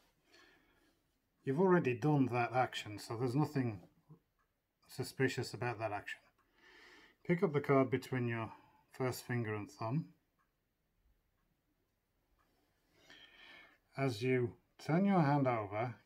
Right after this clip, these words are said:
you slide the card back over the coin, which is in that position. And now when you come to turn the card and place it downwards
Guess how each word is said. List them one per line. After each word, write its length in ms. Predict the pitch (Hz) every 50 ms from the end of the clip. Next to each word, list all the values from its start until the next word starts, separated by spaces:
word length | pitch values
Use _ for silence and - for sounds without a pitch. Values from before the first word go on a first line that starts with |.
| _ -
you 100 | 113 101
slide 460 | - - - 123 135 156 180 185 170
the 80 | 156 -
card 420 | - - 131 120 117 110 101 90
back 380 | 113 101 92 113 127 - - - - - - _ _ _ _ _ _ -
over 340 | 139 139 135 131 120 123
the 100 | 110 117
coin, 560 | - - - 120 104 101 98 107 127 135 131 131 -
which 180 | 127 123 - -
is 100 | 117 120
in 140 | 123 117 120
that 180 | 123 - -
position. 480 | - 120 107 110 - - - - 131 - - _ _ _ _ _ _ _ _ _ _ _ _ _ _ _ - _ - - - _ - - - - _ - _ _ _ _ _ _ _ _ _ _ _ _ _ _ _ _ _ _ _ -
And 120 | 131 123 139
now 180 | 151 175 202
when 180 | 196 180 175 170
you 80 | 156
come 300 | 143 - - 151 151 143
to 100 | 143 143
turn 560 | 131 - - 143 143 139 135 135 135 123 104 - - - - _
the 80 | - 117
card 460 | - - 143 131 123 123 120 120 107 101 - - _ _ _ _ _ _ _ _ _ _ _ _ _ _ _ _ _ _ -
and 140 | 135 127 -
place 320 | 131 131 123 113 - -
it 120 | 120 101 - _
downwards 720 | - 160 170 190 175 127 101 104 107 120 127 - - -